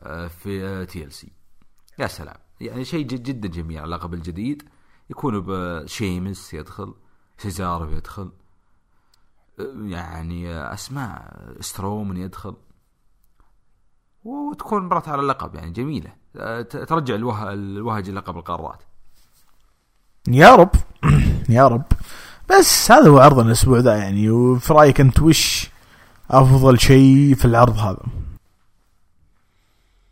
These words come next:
Speaker 1: مم، أفضل شيء في العرض، آه، ت-، ت-، ت-، ت-، رجعت الايس.
Speaker 2: أم.
Speaker 1: خلينا تحطوه في فقرة يا أخي.
Speaker 2: إي والله.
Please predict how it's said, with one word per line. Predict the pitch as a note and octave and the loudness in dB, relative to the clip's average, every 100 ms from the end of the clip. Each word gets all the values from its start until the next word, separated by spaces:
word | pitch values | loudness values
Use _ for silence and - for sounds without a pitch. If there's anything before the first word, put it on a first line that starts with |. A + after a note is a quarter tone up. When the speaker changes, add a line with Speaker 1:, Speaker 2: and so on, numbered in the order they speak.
| _ _ _ _ _ _ _ | _ _ _ _ _ _ _
Speaker 1:
مم، | F#2+ G#2 G#2 G2 F2+ | -16 -14 -12 -10 -10
أفضل | F#2+ E2+ F2+ | -12 -12 -14
شيء | D#2+ G2 G2 G2 G2 | -12 -10 -8 -10 -12
في | F2+ | -14
العرض، | D#2+ G2+ A2 A2 G#2 - _ _ _ _ _ _ _ | -14 -12 -10 -12 -14 -20 _ _ _ _ _ _ _
آه، | F2 E2 E2+ E2+ E2 E2+ _ _ _ _ _ _ _ _ _ _ F#2 F#2+ - | -16 -14 -14 -14 -14 -18 _ _ _ _ _ _ _ _ _ _ -20 -20 -20
ت-، | - | -20
ت-، | F#2+ | -20
ت-، | F2+ E2+ | -20 -20
ت-، | F#2 F2+ | -20 -18
رجعت | F2 A#2 A2 F2+ | -12 -10 -8 -10
الايس. | E2 - - - - - - - _ _ _ _ _ _ | -10 -16 -20 -20 -20 -20 -20 -20 _ _ _ _ _ _
Speaker 2:
أم. | B2+ C3 C3+ C3+ C3 _ - | -20 -20 -20 -20 -20 _ -12
Speaker 1:
خلينا | - A2 D#3 | -8 -4 -6
تحطوه | B2+ G2 - F#2+ | -6 -12 -12 -14
في | - | -14
فقرة | F2 - D2 | -18 -18 -20
يا | - - | -20 -20
أخي. | - - | -20 -14
Speaker 2:
إي | E3+ B3 | -8 4
والله. | C4+ B3 D4 | 6 6 2